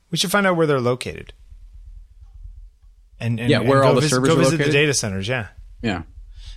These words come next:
Speaker 1: Um, but,
Speaker 2: And look,
Speaker 1: uh,
Speaker 2: this is, this is worldwide. It's, this is not a U S thing. If
Speaker 1: No.
Speaker 2: you're, you know, in Italy or the Netherlands, or it, they've got
Speaker 1: everyone
Speaker 2: you covered.
Speaker 1: needs, everyone needs stock photography, and you can sell your own stuff there. Guy who listens to the show, what's his name?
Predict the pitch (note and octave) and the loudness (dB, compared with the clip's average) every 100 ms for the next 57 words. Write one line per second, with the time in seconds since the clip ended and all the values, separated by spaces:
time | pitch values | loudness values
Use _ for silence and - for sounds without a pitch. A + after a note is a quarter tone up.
0 | - D3 C#3 C3+ C3+ C#3 F#3 G3+ G3 B3 | -8 0 2 2 0 0 4 6 6 4
1 | C#4+ F#3+ B3+ C4+ F3+ F#3+ E3 C3 A2+ D2+ | 2 2 2 2 2 4 4 4 2 -2
2 | - _ _ - D3+ - F#3+ G#3+ F3 E3+ | -16 _ _ -4 -4 0 0 2 2 2
3 | E3 D3 C3+ B2 - G2 F2+ G2 D3 E3 | 2 4 4 2 -2 -8 -6 -4 2 4
4 | E3+ E3+ D#3 C#3+ - D3+ A#2+ A2 C#3+ G#3 | 4 4 2 -2 -6 -2 2 2 4 4
5 | F3 D3+ C3+ B2 A#2 B2 D3 E3+ D3+ C#3 | 4 4 4 2 2 2 2 2 2 2
6 | C3 C3 B2+ B2 D#3 - - _ E3+ F3 | 2 2 0 0 -2 -6 -20 _ 0 2
7 | G#3+ C4+ F3 D3 C3+ - E3+ A3+ G#3+ D3 | 4 4 2 2 -2 -4 -4 -2 0 0
8 | A#2+ - A#2+ - D#3 E3 A3 A#3+ G#3+ F#3+ | -2 -2 -4 -2 -4 -2 0 0 0 0
9 | A#3+ C4+ F#3 C3+ A2+ A2+ G2 G#2 E2+ - | 0 0 0 0 -2 -4 -6 -8 -10 -14
10 | _ - - G3+ A3+ A3+ A#3 G#3+ A#3 - | _ -10 -2 2 2 0 -2 -2 -2 0
11 | G3+ D3+ D#3+ A#2+ F#2+ | 2 0 -2 -4 -6